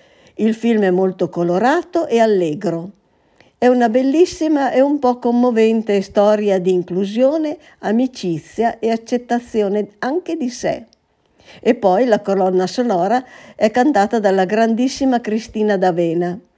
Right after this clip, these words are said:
ideale per passare un paio d'ore di relax sul divano,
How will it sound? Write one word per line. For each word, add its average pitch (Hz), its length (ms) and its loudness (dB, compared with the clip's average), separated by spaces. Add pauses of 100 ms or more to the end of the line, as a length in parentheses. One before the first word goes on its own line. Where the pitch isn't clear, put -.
(460)
ideale 202 720 0 (200)
per 220 180 0
passare 226 460 2
un 196 180 -2
paio 208 280 4
d'ore 202 420 2
di 180 140 0
relax 214 580 -2
sul 214 280 -2
divano, 170 640 -4